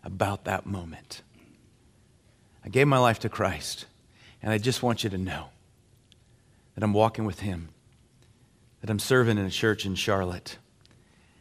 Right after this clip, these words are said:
and I wanted to thank you. I wanted to thank you for loving me. Brothers, from that point on,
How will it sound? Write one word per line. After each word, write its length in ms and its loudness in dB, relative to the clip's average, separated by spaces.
and 100 -6
I 40 -4
wanted 240 2
to 80 -10
thank 440 -6
you. 140 -16
I 40 -18
wanted 220 -2
to 60 -10
thank 360 -6
you 80 -6
for 120 -10
loving 380 -8
me. 140 -20
Brothers, 220 2
from 160 0
that 180 2
point 260 -2
on, 240 -4